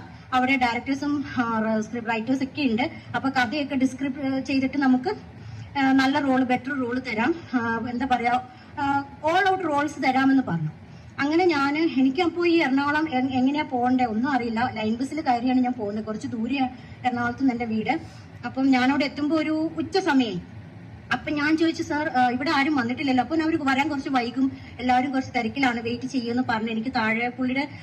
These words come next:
രണ്ട് നില വീടാണ് ആലുവയിലുള്ള വീട്, അവിടെ താഴെ ഒരു വീ-, ഒരു റൂം എനിക്ക് തന്നു, "ഇവിടെ റെസ്റ്റ് ചെയ്യുമെന്ന്" പറഞ്ഞിട്ട്. അങ്ങനെ ഫുഡ് കഴിക്കാമെന്ന് പറഞ്ഞിട്ട് എന്നെ വന്ന് വിളിച്ചു. വിളിച്ച സമയത്ത് ഇയാൾ ഓക്കെ എന്ന് പറഞ്ഞ് ഞാൻ ഡോർ തുറക്കുകയും അകത്ത് കയറി ഡോർ ലോക്ക് ചെയ്യുകയാണ് ചെയ്തത്. പെട്ടെന്ന് എനിക്കൊന്നും മനസ്സിലായില്ല. ആ,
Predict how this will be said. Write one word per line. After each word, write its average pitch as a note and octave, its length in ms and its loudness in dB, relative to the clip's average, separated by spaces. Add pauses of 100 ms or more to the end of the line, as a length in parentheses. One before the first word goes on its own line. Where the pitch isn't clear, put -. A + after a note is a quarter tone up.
(140)
രണ്ട് D#4+ 340 2
നില F4 140 2
വീടാണ് C#4+ 360 2
ആലുവയിലുള്ള B3+ 500 2
വീട്, A#3 200 -4
അവിടെ B3+ 180 0
താഴെ C#4+ 340 0
ഒരു D#4+ 140 0
വീ-, D4 220 -4
ഒരു C4+ 340 0
റൂം C4+ 280 4
എനിക്ക് C4 160 2
തന്നു, A3 380 -4
"ഇവിടെ C4 280 -4
റെസ്റ്റ് D4+ 240 -6
ചെയ്യുമെന്ന്" A#3+ 360 -2
പറഞ്ഞിട്ട്. G3 400 -2 (480)
അങ്ങനെ D#4 320 2
ഫുഡ് D#4+ 260 -2
കഴിക്കാമെന്ന് D4 500 -2
പറഞ്ഞിട്ട് C4+ 240 2
എന്നെ C4 160 4
വന്ന് B3+ 200 4
വിളിച്ചു. B3 420 -2 (260)
വിളിച്ച A#3 220 -4
സമയത്ത് C#4 420 0 (400)
ഇയാൾ C#4 300 2
ഓക്കെ C4+ 340 -2
എന്ന് D#4+ 180 4
പറഞ്ഞ് D4 220 2
ഞാൻ D4 220 -2
ഡോർ C4+ 200 2
തുറക്കുകയും C4+ 480 0
അകത്ത് A#3+ 240 -4
കയറി C4+ 200 0
ഡോർ A#3+ 240 -2
ലോക്ക് A3+ 300 0
ചെയ്യുകയാണ് A#3+ 260 2
ചെയ്തത്. F3 380 -2 (460)
പെട്ടെന്ന് D#4 280 4
എനിക്കൊന്നും D#4+ 420 4
മനസ്സിലായില്ല. B3 640 2 (200)
ആ, A3+ 200 0